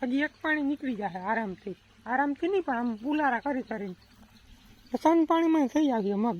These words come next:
ભલે ને પાંચ સાત મણ થાય, પણ થાય ખરા, ચકલી રહેવા દે ને તો. તો મકાઈ પાઉં પણ આમ વાર લાગે, મકાઈ ઘડીકમાં પીએ નહીં, પાણી આવે ધીરું ધીરું જ આવે.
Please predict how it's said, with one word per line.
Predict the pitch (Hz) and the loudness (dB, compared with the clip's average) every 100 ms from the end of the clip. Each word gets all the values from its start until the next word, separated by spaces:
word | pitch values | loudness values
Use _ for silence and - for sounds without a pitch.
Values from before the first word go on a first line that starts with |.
| 170 | -2
ભલે | 277 339 | 0 4
ને | 294 240 _ | 2 0 _
પાંચ | 349 349 - | 2 2 4
સાત | 247 240 | 2 2
મણ | 214 202 226 | 0 -2 2
થાય, | 208 208 | 2 2
પણ | 180 - | 0 2
થાય | 269 269 - | 2 0 0
ખરા, | 254 185 - _ _ _ _ - - - | 2 2 -4 _ _ _ _ -20 -14 -2
ચકલી | 294 311 262 262 | 0 2 2 4
રહેવા | 277 294 | 4 4
દે | 320 | 2
ને | 302 214 196 | 2 0 0
તો. | 180 - - - - - - - - - - - - - | -2 -6 -20 -20 -20 -20 -20 -20 -20 -20 -20 -20 -18 -6
તો | 214 | 0
મકાઈ | 269 - 359 381 | 2 4 4 4
પાઉં | 403 392 | 2 2
પણ | 320 285 285 294 | 2 2 4 4
આમ | 285 302 320 | 4 4 6
વાર | 392 339 247 | 4 2 0
લાગે, | 233 - 226 | 0 -2 -2
મકાઈ | 247 - 233 | -2 0 2
ઘડીકમાં | 247 247 254 302 | 2 2 2 4
પીએ | 311 359 | 4 4
નહીં, | 349 285 | 2 2
પાણી | 262 269 269 | 2 2 2
આવે | 294 247 | 4 4
ધીરું | 320 294 | 4 4
ધીરું | 254 220 | 2 0
જ | 190 | -2
આવે. | 190 | -4